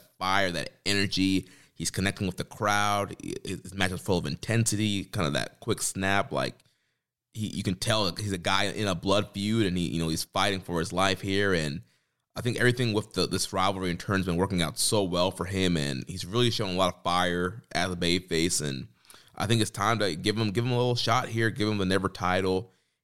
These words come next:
and give him a run with that belt. And again, that opens things up, like you mentioned, with the Jay White feud. And so, yeah, I mean, on, on a U S New Japan show, you could, you could do Jay versus Tama for the never title, or maybe somehow it, it plays into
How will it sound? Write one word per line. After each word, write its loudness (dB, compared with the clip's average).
and 0
give 2
him 2
a 2
run 2
with -2
that 0
belt. 2
And -4
again, 0
that 2
opens -2
things 0
up, 0
like -6
you 0
mentioned, 2
with -4
the 0
Jay 2
White 0
feud. 2
And 0
so, -2
yeah, 2
I -4
mean, -4
on, 2
on 0
a 2
U 2
S -2
New -2
Japan 0
show, 0
you 4
could, -4
you -2
could -2
do 0
Jay 2
versus -4
Tama 0
for -8
the 2
never 0
title, 2
or 0
maybe 0
somehow 0
it, -2
it -4
plays 0
into -4